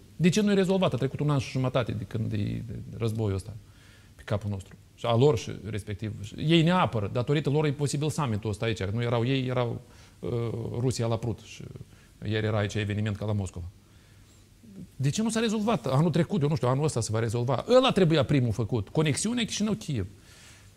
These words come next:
Legat de, uh, ceea ce a spus cu, mm, europenii de obicei sunt echilibrați, deci mesajele vor fi și pentru Republica Moldova și pentru Ucraina, dar eu văd aici problema mai,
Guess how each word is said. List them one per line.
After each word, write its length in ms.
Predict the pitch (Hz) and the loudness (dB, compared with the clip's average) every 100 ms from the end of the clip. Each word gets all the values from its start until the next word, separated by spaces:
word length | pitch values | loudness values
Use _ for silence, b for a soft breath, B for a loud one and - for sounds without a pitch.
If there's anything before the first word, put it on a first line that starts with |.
| - | -6
Legat 320 | 139 151 208 | -4 -2 0
de, 320 | 185 180 165 143 143 | 0 2 0 -4 -6
uh, 200 | 139 131 123 123 - - - | -6 -4 -6 -10 -14 -14 -16
ceea 180 | - 160 | -6 -4
ce 80 | 143 | -2
a 40 | |
spus 240 | 139 160 165 | -4 -6 -8
cu, 120 | - | -6
mm, 1600 | 127 110 - - - - - - - 104 98 - - - 107 107 - | -6 -8 -14 -20 -20 -20 -20 -20 -10 -4 -2 -2 -4 -6 -6 -8 -4
europenii 440 | 156 175 196 214 | 0 2 2 2
de 60 | 190 | 0
obicei 220 | 160 185 | 0 -2
sunt 140 | 170 | -2
echilibrați, 540 | 135 139 135 135 107 - | -4 -2 2 4 2 0
deci 160 | 98 | -8
mesajele 460 | 107 107 139 131 123 | -4 0 0 2 2
vor 180 | 117 120 | 0 -2
fi 340 | - 156 139 - - b b b b | 0 2 2 -2 -10 b b b b
și 160 | - - | -16 -6
pentru 240 | 131 123 | -2 0
Republica 420 | 120 107 135 120 | 0 0 -2 -2
Moldova 320 | 107 107 131 120 | 0 0 0 0
și 60 | |
pentru 220 | 120 117 | -2 -4
Ucraina, 260 | 113 135 165 | -4 -2 -2
dar 100 | 147 | 0
eu 60 | 147 | 0
văd 160 | 160 | 2
aici 200 | 160 151 | 2 0
problema 380 | 143 143 156 143 | -2 0 2 2
mai, 360 | 135 135 127 | 2 2 0